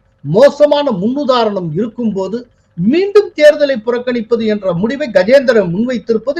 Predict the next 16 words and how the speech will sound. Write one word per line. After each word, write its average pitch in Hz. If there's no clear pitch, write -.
வியப்பளிக்கிறது. 180
சிங்கள 294
தலைவர்களை 220
டிக்டேட் 269
செய்யும் 226
விதத்தில் 247
இலங்கை 240
தமிழர்கள் 226
தங்கள் 214
வாக்குகளை 240
பயன்படுத்த 202
வேண்டும். 143
அதுவே 233
சரியாக 202
இருக்கும். 135
இதற்கிடையில் 214